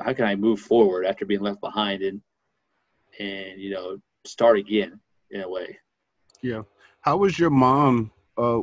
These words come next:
Speaker 2: with all of this? Um, 'cause I, I mean, I, I know for her, she just lost her life partner, you know, and, and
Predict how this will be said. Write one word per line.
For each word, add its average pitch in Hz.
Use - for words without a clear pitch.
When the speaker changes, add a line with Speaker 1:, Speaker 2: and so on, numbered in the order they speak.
Speaker 2:
with 143
all 110
of 98
this? 95
Um, 104
'cause 123
I, 135
I 127
mean, 135
I, 120
I 123
know 143
for 127
her, 135
she 123
just 127
lost 127
her 120
life 139
partner, 104
you 110
know, 107
and, 117
and 107